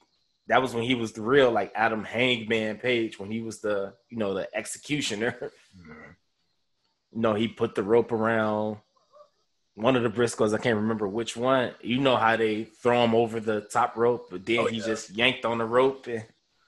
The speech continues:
Speaker 2: I don't know how that's gonna fly in twenty twenty now, though. <laughs> Let's be real. We complain about throw, people throwing jabs, and me personally, nah, nah, nah, nah, nah, we'll see.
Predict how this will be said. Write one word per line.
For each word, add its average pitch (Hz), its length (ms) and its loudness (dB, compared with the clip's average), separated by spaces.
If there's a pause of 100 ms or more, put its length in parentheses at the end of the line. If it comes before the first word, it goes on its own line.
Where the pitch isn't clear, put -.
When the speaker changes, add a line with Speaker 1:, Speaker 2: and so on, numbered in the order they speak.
(560)
Speaker 2:
I - 60 0
don't 180 160 2
know 180 80 0
how 156 140 4
that's 156 160 2
gonna 147 200 2
fly 147 280 2
in 135 60 -2
twenty 147 300 0
twenty 143 340 0
now, 110 240 -6
though. - 220 -8 (140)
<laughs> - 1900 2
Let's 160 200 8
be 170 180 0
real. 151 320 8
We 147 120 2
complain 156 400 2
about 143 280 4
throw, 147 120 4
people 147 280 -4
throwing 131 300 2
jabs, 92 480 -2
and 92 300 -8 (600)
me 101 140 -12
personally, 160 720 2
nah, 147 220 -2
nah, 139 340 0
nah, - 0 -
nah, 98 320 -10
nah, - 800 -20
we'll - 100 -12
see. - 200 -8